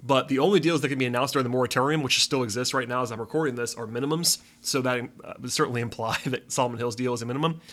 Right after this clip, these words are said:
But regardless, you put Sharif in the two-way slot. They have fifteen of the seventeen spots overall. That's fifteen roster spots and two two-ways are now filled, at least if you account for the DeLon Wright and Gorgui Dieng, Lou Williams,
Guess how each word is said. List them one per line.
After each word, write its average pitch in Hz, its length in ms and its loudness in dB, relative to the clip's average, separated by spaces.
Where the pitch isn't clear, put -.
But 165 120 6
regardless, 147 540 6
you - 80 -6
put 160 160 2
Sharif 196 260 6
in 190 80 4
the 147 60 2
two-way 175 320 6
slot. 123 400 2
They 139 80 0
have 135 100 0
fifteen 208 420 2
of 131 120 -2
the 135 60 -2
seventeen 160 520 0
spots 135 560 4
overall. 123 540 2
That's 127 200 -4
fifteen 139 320 -2
roster 123 260 0
spots 123 380 -2
and 113 180 -8
two 131 140 -4
two-ways 143 480 0
are 131 80 0
now 123 180 2
filled, 160 460 -2
at 131 100 0
least 156 200 2
if 135 120 -4
you 131 140 0
account 131 340 0
for 127 220 -2
the 120 100 -2
DeLon 117 360 0
Wright 120 280 2
and 110 140 -8
Gorgui 107 260 -4
Dieng, 120 460 0
Lou 117 80 -4
Williams, 117 580 0